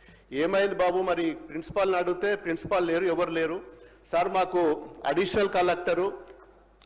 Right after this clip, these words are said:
ఆర్డీఓ గారు, కలెక్టర్ గారు ఈ విషయం బయటకు పొక్కకుండా చూసుకోవాల్సిన బాధ్యత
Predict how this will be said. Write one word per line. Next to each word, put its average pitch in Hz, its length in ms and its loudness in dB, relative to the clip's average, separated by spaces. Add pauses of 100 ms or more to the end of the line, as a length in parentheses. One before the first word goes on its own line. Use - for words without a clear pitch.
ఆర్డీఓ 190 560 4
గారు, 170 340 4
కలెక్టర్ 170 520 0
గారు 156 420 2 (460)
ఈ 175 140 0
విషయం 214 380 0
బయటకు 175 520 0
పొక్కకుండా 196 680 0 (400)
చూసుకోవాల్సిన 185 640 2
బాధ్యత 180 720 2